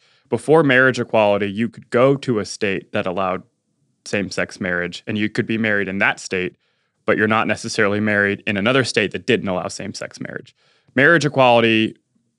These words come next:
required all fifty states to allow marriages of same-sex couples.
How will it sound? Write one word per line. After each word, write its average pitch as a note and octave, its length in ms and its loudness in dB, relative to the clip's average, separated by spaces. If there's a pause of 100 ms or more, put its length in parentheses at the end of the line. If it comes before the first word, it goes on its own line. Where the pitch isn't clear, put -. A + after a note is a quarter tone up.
(420)
required A2+ 480 2
all A#2+ 160 4
fifty A2+ 260 -6
states - 600 -10 (100)
to G2 420 -4 (380)
allow G#2+ 360 2
marriages G2 540 -2
of F#2 80 -8
same-sex - 540 -10
couples. - 520 -10